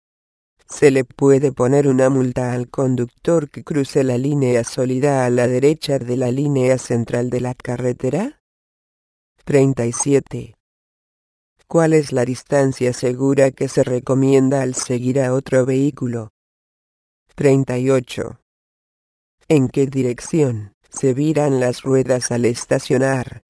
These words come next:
cuesta arriba cuando hay un borde? ¿Cuál es la dirección cuando no hay un borde? Treinta y nueve. ¿Se puede estacionar un automóvil en la acera,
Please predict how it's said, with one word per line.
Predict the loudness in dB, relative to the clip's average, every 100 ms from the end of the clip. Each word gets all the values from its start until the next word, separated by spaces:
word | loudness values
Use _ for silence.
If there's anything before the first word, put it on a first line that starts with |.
| _
cuesta | 6 6 6 -4 -4
arriba | -2 -4 -2 -6
cuando | 0 2 4 2
hay | 2 0
un | -2 -2
borde? | 0 -2 -2 -8 -10 _ _ _ _ _ _ _ _ _ _ _
¿Cuál | 2 4
es | 4 2
la | -2 0
dirección | 2 0 -2 0 0 0 -6 -12
cuando | 0 2 4 2
no | 4 4
hay | 2 0 -2
un | -4 0
borde? | 0 -2 -4 -8 -12 _ _ _ _ _ _ _ _ _ _
Treinta | 0 2 2 0
y | -4
nueve. | 0 0 0 -4 -10 -14 _ _ _ _ _ _ _ _ _ _ _
¿Se | -4 -4
puede | 2 4 4 2 0
estacionar | -2 -4 -2 0 0 2 2
un | 2
automóvil | 2 0 -2 -4 -2 -2 -2
en | 0 0
la | 0
acera, | -4 0 0 0 -6